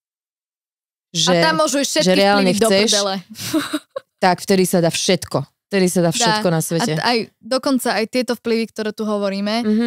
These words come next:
Speaker 2: keď sa budeš chcieť proste posunúť niekam, naozaj vnútri to budeš cítiť, že sa chceš posunúť alebo odtrhnúť od niekoho,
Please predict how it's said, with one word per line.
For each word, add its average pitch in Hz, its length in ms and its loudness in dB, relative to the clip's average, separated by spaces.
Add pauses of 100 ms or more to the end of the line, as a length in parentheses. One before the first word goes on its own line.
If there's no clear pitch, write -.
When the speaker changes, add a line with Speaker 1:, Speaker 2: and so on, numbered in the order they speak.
(120)
Speaker 2:
keď 233 160 -4
sa 240 120 -2
budeš 254 360 0
chcieť - 260 -8
proste 202 340 -6
posunúť 208 480 -4
niekam, 208 600 -2
naozaj 226 480 0
vnútri 214 460 0
to 196 100 -10
budeš 185 240 -8
cítiť, - 240 -12
že 185 120 -12
sa - 120 -12
chceš - 420 -6
posunúť 202 460 -6
alebo 185 320 -4
odtrhnúť 214 560 -2
od 180 120 -4
niekoho, 185 440 -6